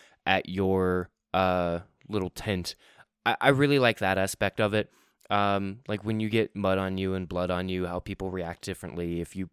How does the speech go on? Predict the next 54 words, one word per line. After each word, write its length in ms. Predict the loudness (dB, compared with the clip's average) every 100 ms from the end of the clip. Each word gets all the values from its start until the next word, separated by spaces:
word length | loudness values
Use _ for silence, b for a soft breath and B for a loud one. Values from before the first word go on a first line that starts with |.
| _
commit 220 | -4 -2
a 60 | -2
crime, 360 | 0 0 0
people 320 | -4 -6 -8 -8
will 220 | -4 -2
remember 500 | 0 0 0 0 -2
you. 300 | 0 -2 -2 -4 B B
Even 240 | -2 0 0
if 160 | -2
you 100 | -4
paid 200 | -2 0
off 160 | 0 0
your 80 | 0
bounty, 460 | 2 2 0 -4
if 120 | -4
you 60 | -4
did 180 | -6 -6
something 280 | -6 -10 -4
bad 180 | -4
in 80 | -2
that 140 | -6 -8
town, 340 | -6 -6 -6 b b b
people 280 | -14 -8 -6
still 420 | -6 -2 0 0 0
remember 500 | 0 2 2 0 -2
it. 160 | -4 -10
It's 240 | -12 -6
not 220 | -2 0
exactly 640 | 0 -4 -2 0 0 0 0
as 160 | 0
if, 320 | 0 -2 -4 -18
you 80 | -6
know, 140 | -2 0
everybody 340 | -2 -2 -2
just 240 | -4 -8
forgets. 460 | -10 -6 -2 -4 -6
So 340 | -8 -6 -6 -8 b b b
there's 160 | -2 2
a 60 | 6
lot 180 | 6
of 100 | 4
little 200 | 2 2
things 300 | 2 0 0
that 100 | 4 4
I 80 |
do 160 | 4 2
like, 220 | 0 0
like 180 | 0 0
that, 280 | 0 0 0
but 100 | -4 -2
a 40 |
l-, 200 | -4 -2 -4
I 80 | -4
think 260 | -4 -10